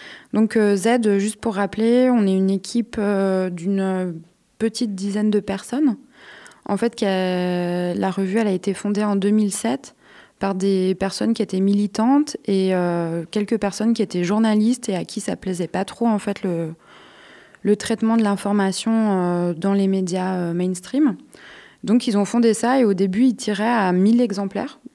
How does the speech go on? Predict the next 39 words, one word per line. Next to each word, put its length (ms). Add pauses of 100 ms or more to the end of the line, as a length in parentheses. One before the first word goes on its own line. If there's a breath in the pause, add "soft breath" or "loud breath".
(160)
euh, 240
la 140
revue. 380
Donc, 160
c'est 100
une 80
revue 340
quand 160
même 240
qui 140
est 340 (460 loud breath)
assez, 300
euh, 260
importante 480
parce 120
qu'il 160
y 100
a 560
en 80
moyenne 340
deux 140
cents 180
pages, 300
euh, 180
par 220
numéro. 480 (720 loud breath)
Et, 220
euh, 680
le 200
but, 340
en 140
fait, 300
euh, 480 (540)
de 160
la 240
revue, 360 (420 loud breath)
c'est 160
de 120
passer 360